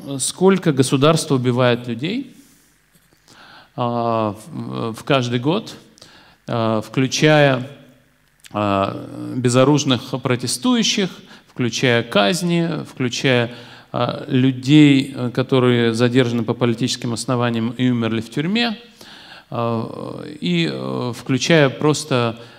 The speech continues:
а, уничтожение людей, э, военными.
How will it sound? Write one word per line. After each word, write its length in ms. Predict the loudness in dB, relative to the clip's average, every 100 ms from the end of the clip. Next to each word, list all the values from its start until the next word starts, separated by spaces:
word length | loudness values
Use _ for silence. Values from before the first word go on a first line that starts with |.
| -16
а, 380 | -8 -4 -4 -4
уничтожение 1040 | -4 -6 -4 -4 -2 0 0 0 0 -2
людей, 680 | -4 -4 -6 0 2 2 0 -6
э, 140 | -8
военными. 1160 | -8 -10 -12 -12 -10 -4 -2 0 -2 -6 -12